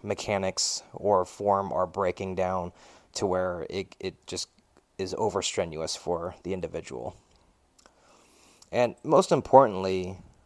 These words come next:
coaches should encourage any kind of athlete, doesn't matter if it's a youth athlete, an adult athlete, but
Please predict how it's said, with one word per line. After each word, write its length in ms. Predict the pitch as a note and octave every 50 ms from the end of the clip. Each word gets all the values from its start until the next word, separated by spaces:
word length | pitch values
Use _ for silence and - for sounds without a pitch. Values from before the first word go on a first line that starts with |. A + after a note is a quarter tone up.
| _ _ - _ - _ _ _ -
coaches 340 | - - B2+ A#2 - C3+ A#2
should 200 | - - - B2+
encourage 800 | A#2+ A2 G#2 - - G#2 F#2+ G2 G2+ G#2+ A2+ A2 - - - - - - - - - _ _ _
any 240 | - A2+ A#2 A#2+ A2+
kind 220 | G2+ - A2+ F#2+
of 80 | F#2 C#2
athlete, 340 | B1 D#2+ D#2+ - - F#2+ D#2+
doesn't 240 | G2+ G#2+ G2+ E2+ -
matter 360 | F#2 F#2 F#2 F#2 F#2+ F#2 F2+
if 200 | F2 E2+ - - F2
it's 180 | F#2+ - -
a 180 | - A1 A#1+ C#2+
youth 280 | F2 F#2+ G2+ G2+ -
athlete, 260 | G#2 F2+ F2 - G2+ E2
an 40 | E2
adult 260 | E2+ E2 A#2+ A2 -
athlete, 400 | D2 - - - F#2+ G2 F#2 C2+
but 180 | F2+ F2+ E2